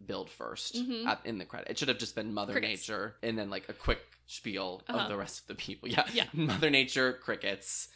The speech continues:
Speaker 2: Yep.
Speaker 1: Rushing water. Timothée Chalamet.
Speaker 2: Mm-hmm.
Speaker 1: It's not, not, not a great movie.
Speaker 2: No.
Speaker 1: Not a
Speaker 2: I feel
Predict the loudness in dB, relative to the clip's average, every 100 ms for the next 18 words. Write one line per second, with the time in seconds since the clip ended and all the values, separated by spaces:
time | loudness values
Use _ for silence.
0 | -4 2 2 0 2 6 6 6 4 2
1 | 0 0 -2 -4 -8 _ _ _ _ _
2 | -8 -6 -6 -8 -8 -8 -8 -10 _ -10
3 | -8 -8 -10 -8 -6 -4 2 4 4 2
4 | -4 -2 -2 -2 -4 -2 -2 -2 -4 -6
5 | -6 -8 -10 -10 -8 -8 -12 -4 0 0
6 | -2 4 4 6 6